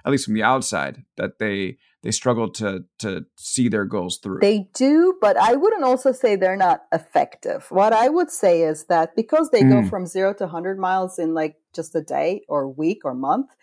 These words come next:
Speaker 2: uh, when they hit a tactical moment where they have to change tactics, or where the government kind of wakes up and says, "Okay," and starts pushing back and realizes, like, especially a government that's not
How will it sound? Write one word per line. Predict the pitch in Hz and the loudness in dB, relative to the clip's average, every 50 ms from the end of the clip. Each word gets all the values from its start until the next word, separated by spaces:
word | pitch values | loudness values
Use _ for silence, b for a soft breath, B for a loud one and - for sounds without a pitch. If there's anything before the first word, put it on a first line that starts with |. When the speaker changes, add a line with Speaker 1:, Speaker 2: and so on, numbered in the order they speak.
| b b b b b b b - | b b b b b b b 0
Speaker 2:
uh, | 180 185 180 175 175 | 2 4 4 4 2
when | 175 175 202 220 233 240 | 0 0 0 0 2 2
they | 240 240 233 247 220 | 4 4 2 2 0
hit | - - - 311 359 285 214 - - - - - _ _ _ _ _ _ _ | -4 -4 0 2 4 4 2 0 -4 -12 -20 -20 _ _ _ _ _ _ _
a | 190 185 185 - | -2 -2 -2 -4
tactical | - - 247 262 - - - 294 - 247 220 | 0 0 0 0 0 -4 -8 -2 0 0 0
moment | 190 180 175 180 185 190 180 - | 0 -2 -4 -4 -2 -2 -4 -2
where | 175 175 170 165 | 0 0 0 2
they | 170 180 175 175 | 2 0 0 0
have | 170 185 185 190 190 - | -2 -2 -2 -2 -4 -6
to | _ 214 | _ -16
change | 208 - - - 180 165 170 170 - _ | -14 -14 -12 -8 -6 -6 -6 -6 -8 _
tactics, | _ - 156 - - _ _ - - - - - - - _ _ _ _ _ - | _ -4 -4 -4 -6 _ _ -20 -20 -20 -18 -18 -18 -18 _ _ _ _ _ 0
or | 180 180 175 | 2 2 4
where | 185 190 185 | 2 2 0
the | 180 208 | 0 -2
government | 175 - 190 190 190 208 208 196 180 175 170 160 | -2 0 0 0 0 0 -2 -2 -2 -4 -6 -6
kind | - - 180 180 170 | -6 -6 -6 -2 -2
of | 175 170 | 0 0
wakes | 170 165 170 165 - | 0 0 -2 -2 -4
up | - 175 - | -4 -4 -4
and | 175 160 | -6 -6
says, | 156 - 156 147 190 | -6 -6 -4 0 0
"Okay," | 190 180 185 294 311 269 180 151 | 0 0 0 2 2 2 2 0
and | 156 156 156 | -2 -4 -6
starts | - - - 170 165 - - | -6 -4 -4 -4 -4 -6 -10
pushing | _ - 185 - - 175 170 160 | _ -12 -12 -10 -8 -8 -6 -2
back | 180 208 208 165 151 147 - | 0 2 2 2 0 -2 -4
and | 175 160 156 | -6 -6 -4
realizes, | 160 170 170 165 165 160 160 156 156 - - 156 - - | -4 -2 -2 -2 -2 -2 -2 -2 -4 -6 -12 -8 -6 -4
like, | 170 170 | -2 -2
especially | 185 185 - 392 359 - 294 214 | -4 -2 0 0 2 2 2 2
a | 190 | 2
government | - 175 170 175 196 196 208 208 202 - | 0 0 0 0 -2 -2 -4 -6 -6 -2
that's | - 160 160 160 - - | -2 -2 -2 -2 -6 -8
not | - 165 165 170 180 180 | -6 -4 -2 0 0 -2